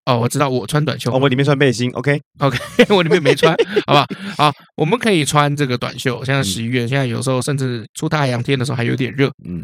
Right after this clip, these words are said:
Speaker 1: 呃，穿这个外套还有点，就是汗喷的还会有点多。
Speaker 2: 哎，没错。
Speaker 1: 哎，但是在古代的北方有没有？尤其北方，那他们常常这冬，冬天一来的时候，哎，
Speaker 2: 嗯。
Speaker 1: 不好意思，就零度、零下。
Speaker 2: 嗯，一定要穿棉袄啊之类的。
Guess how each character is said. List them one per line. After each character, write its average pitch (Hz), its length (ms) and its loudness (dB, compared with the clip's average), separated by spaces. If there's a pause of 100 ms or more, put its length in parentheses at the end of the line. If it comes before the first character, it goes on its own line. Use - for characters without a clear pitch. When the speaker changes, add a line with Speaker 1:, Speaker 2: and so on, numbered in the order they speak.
Speaker 1:
呃， - 200 -6
穿 147 260 0
这 151 100 -2
个 131 80 0
外 139 140 0
套 127 100 -2
还 123 100 -2
有 120 60 -2
点， 120 180 -2 (480)
就 120 120 -8
是 123 280 -6
汗 135 180 -2 (180)
喷 151 120 0
的 131 80 -2
还 117 120 -4
会 143 160 0
有 120 100 -2
点 120 160 -6
多。 156 220 2
Speaker 2:
哎， 190 80 0
没 95 100 0
错。 113 220 0 (180)
Speaker 1:
哎， 135 160 -2
但 226 140 2
是 269 80 -2
在 262 80 0
古 123 240 -6
代 180 180 -2
的 127 80 -2 (140)
北 135 120 -4 (160)
方 147 220 0
有 117 80 -6
没 110 100 -10
有？ 101 60 -8
尤 123 80 -6
其 123 160 -6
北 113 100 -6 (140)
方， 123 180 -2 (300)
那 185 220 2
他 - 180 -4
们 156 240 -2
常 127 180 -4
常 127 240 -6 (120)
这 160 100 -4
冬， 190 260 -2
冬 196 140 0
天 226 180 0
一 226 60 0
来 135 180 -2
的 127 80 -2
时 127 140 -2
候， 123 160 0 (240)
哎， 156 60 0
Speaker 2:
嗯。 - 20 2
Speaker 1:
不 185 80 -2
好 151 100 2
意 147 40 -2
思， 135 100 -6
就 131 180 -2 (340)
零 120 200 -6
度、 139 240 0
零 123 160 -4
下。 143 180 2 (300)
Speaker 2:
嗯， 95 140 -6
一 120 160 0
定 147 80 4
要 143 100 4
穿 135 160 0
棉 107 180 2
袄 95 280 -2
啊 78 100 -10
之 101 160 -8
类 98 220 -2
的。 76 120 -12